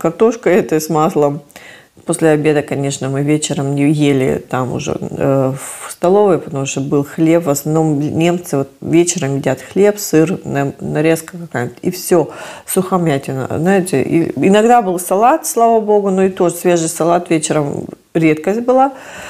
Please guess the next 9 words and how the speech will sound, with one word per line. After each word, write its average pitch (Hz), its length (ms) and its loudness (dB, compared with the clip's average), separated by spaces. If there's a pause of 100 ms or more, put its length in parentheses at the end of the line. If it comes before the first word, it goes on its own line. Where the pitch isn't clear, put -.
(240)
Э, 160 200 4
было 165 340 2
в 151 60 2
основном 156 300 -2
все 160 160 -4
такое 156 260 -6
маринованное 170 800 2
вечером. 196 520 2 (600)
Эм, 143 360 2